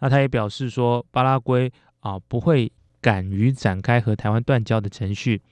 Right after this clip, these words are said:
我们亲如兄弟，是命运共同体。这样子的宣示是对台湾注入，啊，很大的强心针，那也让台湾不至于过度担心巴拉圭选举对我国友邦的，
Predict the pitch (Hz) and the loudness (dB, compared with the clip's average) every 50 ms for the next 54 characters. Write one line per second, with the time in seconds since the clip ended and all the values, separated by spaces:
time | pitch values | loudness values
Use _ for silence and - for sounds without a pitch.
0 | _ _ _ _ _ - 120 120 123 131 131 131 - - 185 175 160 156 - 170 | _ _ _ _ _ -4 -2 2 4 4 4 4 4 4 6 6 6 6 8 6
1 | 175 175 180 156 - _ _ _ _ _ _ _ - - - 123 120 113 110 107 | 6 6 6 4 2 _ _ _ _ _ _ _ -10 -2 0 2 4 4 4 2
2 | 110 127 135 127 123 127 123 120 113 107 104 117 104 101 98 92 92 90 92 107 | 2 2 2 2 2 2 2 0 0 0 2 2 2 2 0 -2 -4 -4 -2 -2
3 | 107 - 110 - - 143 - - _ _ _ _ _ _ _ _ _ _ - 214 | -2 0 -2 -2 -2 -4 -10 -14 _ _ _ _ _ _ _ _ _ _ 4 6
4 | 233 202 165 - - 120 107 - 113 104 - - 170 175 156 - 151 123 113 - | 6 6 6 2 0 -2 0 2 2 2 4 6 6 6 6 4 2 2 2 2
5 | 131 123 - 127 120 110 - 110 101 104 110 120 120 120 120 - _ _ _ _ | 2 4 4 4 4 4 2 0 0 2 2 2 2 2 -2 -6 _ _ _ _
6 | - - 160 143 123 120 123 120 110 104 - _ _ _ _ - 113 101 - - | -8 -2 0 0 2 2 0 0 -2 -4 -6 _ _ _ _ -10 -10 -8 -8 -8
7 | - - 104 101 - 127 117 107 104 98 - - 107 98 104 - - 110 113 110 | -8 -10 -2 2 4 4 4 4 2 0 -2 -2 -2 -2 -2 -2 -2 -2 -2 0
8 | - - 107 101 98 104 - _ _ _ _ _ _ _ - 180 175 160 131 120 | 0 0 0 0 -2 -6 -14 _ _ _ _ _ _ _ 2 4 4 6 4 4
9 | 123 151 165 156 139 - - 117 123 135 135 131 117 127 110 - 147 135 117 113 | 4 4 2 2 0 0 0 0 2 2 0 0 -2 -4 -2 2 2 2 4 4
10 | 113 117 - _ _ _ _ _ - 170 143 - - 139 120 107 - 117 110 110 | 2 -2 -4 _ _ _ _ _ 8 8 8 8 6 2 2 2 2 2 4 4
11 | 113 110 - - 117 110 107 117 113 113 110 110 104 117 110 110 - - 107 101 | 2 0 0 -2 -2 0 2 2 4 4 4 2 4 2 2 2 0 -2 -4 -4
12 | 113 113 - - - - - - 127 117 113 107 104 107 107 - - 113 110 113 | -4 -4 -4 -4 -6 -6 -2 -2 0 0 0 0 -2 -4 -4 -4 -4 -2 0 0
13 | 120 117 117 117 107 - - 127 135 139 139 127 123 113 104 104 | 0 0 0 0 0 2 2 4 4 4 4 4 4 4 4 2